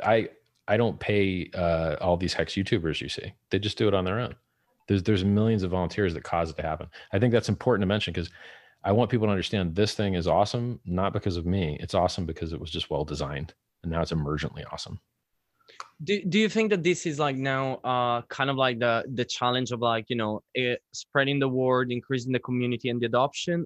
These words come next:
Speaker 2: or is there also like part of the developments, like new features, new things that can be
Speaker 1: It's done.
Speaker 2: done? It's all done
Speaker 1: I mean,
Speaker 2: on
Speaker 1: look,
Speaker 2: that.
Speaker 1: the two, the two new features that I saw appear that weren't necessary, but, but did happen, Z K sync dot I O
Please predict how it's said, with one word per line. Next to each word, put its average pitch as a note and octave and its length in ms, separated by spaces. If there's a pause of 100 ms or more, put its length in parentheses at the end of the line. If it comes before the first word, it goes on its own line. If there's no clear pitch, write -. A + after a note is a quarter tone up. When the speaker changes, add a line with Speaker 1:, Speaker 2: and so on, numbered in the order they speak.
Speaker 2:
or C#3+ 440
is C#3 160
there E3 140
also F3+ 280
like D3 200 (120)
part C3 260
of A#2+ 220
the A#2 420 (100)
developments, A#2+ 640
like A2+ 200
new B2 180
features, A#2+ 560
new B2 140
things A#2 260
that A2+ 120
can A2+ 140
be A2+ 80
Speaker 1:
It's A2+ 80
done. A2+ 180
Speaker 2:
done? A2+ 80 (800)
It's C#3 120
all D#3+ 120
done C#3 140
Speaker 1:
I - 20
mean, C#3 80
Speaker 2:
on C3+ 60
Speaker 1:
look, C3+ 180
Speaker 2:
that. - 80 (180)
Speaker 1:
the A#2+ 100
two, D3 240
the B2+ 120
two D3+ 160
new C#3+ 80
features B2 400
that G2 100
I F#2 60
saw G2+ 240
appear F#2+ 640 (440)
that F2 120 (200)
weren't G2 240
necessary, E2+ 480
but, D2 220 (520)
but G#2+ 120
did G#2 100
happen, F#2+ 540 (320)
Z F2 200
K G#2+ 160
sync F#2+ 280
dot F#2 140
I G2 180
O F#2+ 160